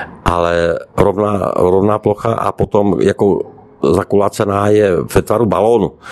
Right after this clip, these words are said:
Takže na to je problém dostat portrét. Takže pořád je buď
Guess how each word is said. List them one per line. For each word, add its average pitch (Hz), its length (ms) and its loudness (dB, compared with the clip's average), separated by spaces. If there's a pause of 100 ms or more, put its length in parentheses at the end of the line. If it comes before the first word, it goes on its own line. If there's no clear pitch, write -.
(160)
Takže 82 240 -2
na 101 120 -2
to 120 140 0
je 117 100 2
problém 107 600 2 (240)
dostat 98 360 0 (440)
portrét. 85 460 0 (100)
Takže 90 260 0
pořád 110 500 -2
je 98 180 2 (500)
buď - 360 0